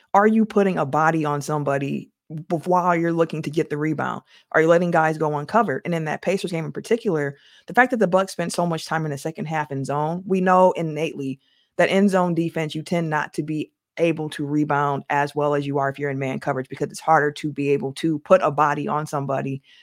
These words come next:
to box out, to get a board. And the Pacers were able to sneak and get some boards in that game. But even when you look at the previous game, you're just kinda like, "I don't understand." The Bucks this season rebounding,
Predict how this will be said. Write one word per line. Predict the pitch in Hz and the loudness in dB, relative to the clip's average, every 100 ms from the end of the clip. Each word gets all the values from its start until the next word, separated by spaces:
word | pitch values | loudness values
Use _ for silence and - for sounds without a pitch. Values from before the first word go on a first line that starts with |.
| _ | _
to | - 190 | -2 0
box | 165 147 151 | 4 2 2
out, | 147 139 - | 2 0 0
to | - 165 | -4 0
get | 151 | 2
a | |
board. | 139 139 139 135 - - - - _ | 2 2 2 0 -2 -8 -20 -20 _
And | 160 156 156 | -2 0 0
the | 143 | -2
Pacers | - 180 175 | 0 0 4
were | |
able | 156 143 | 2 2
to | 143 | -4
sneak | - 151 | -6 -6
and | 143 | -2
get | 139 | -2
some | - 143 | -2 -4
boards | 143 143 | 0 -2
in | 143 | -2
that | 160 226 | -4 -4
game. | 160 135 135 | -4 -6 -2
But | 143 151 - | 0 0 -2
even | - 233 254 | -2 2 2
when | 226 | 2
you | 196 | 2
look | 196 - | 0 0
at | 165 | -6
the | - | -6
previous | - 320 427 196 | -8 -6 -2 -2
game, | 175 165 | -2 -4
you're | 175 | -4
just | - - | -6 -2
kinda | 214 | 0
like, | 208 208 190 - _ _ _ _ | 2 2 0 -6 _ _ _ _
"I | 202 | 4
don't | 214 269 | 4 4
understand." | 240 214 185 - 302 165 - _ | 4 2 2 -4 -4 -4 -4 _
The | 185 185 | 0 4
Bucks | 220 254 - - | 6 4 2 -10
this | 202 208 - | 2 2 2
season | 226 220 185 156 | 0 0 0 -2
rebounding, | 147 196 220 233 269 285 | -2 0 0 0 -2 -4